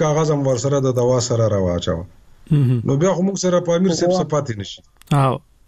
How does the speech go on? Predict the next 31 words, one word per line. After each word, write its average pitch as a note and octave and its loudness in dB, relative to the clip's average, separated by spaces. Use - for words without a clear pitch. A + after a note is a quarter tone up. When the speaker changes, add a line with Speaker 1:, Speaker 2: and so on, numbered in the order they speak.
Speaker 1:
بیا F#3+ 2
دې G3+ 2
ټلیفون F#3+ 0
کې F#3+ -2
اوس F3 2
دا G3 4
چلو G3 2
شو، F3 -2
اوس D#3 -2
دا F3 2
چلو E3 -2
شو، E3+ -4
او C#3 0
هغه D#3 2
چې F3 -2
کوم F3+ 2
دی، E3+ 0
هغه D3 0
ټایم F3 0
باندې D#3+ 0
مونږ D#3+ 0
بیا D#3 2
ورته D#3 0
سیمټومیټیکلی F3+ 0
خبره D#3 0
کوو C#3+ -2
چې D#3 0
اوس D3 2
دا E3 2
چلو C#3 0
کا. A#2+ -6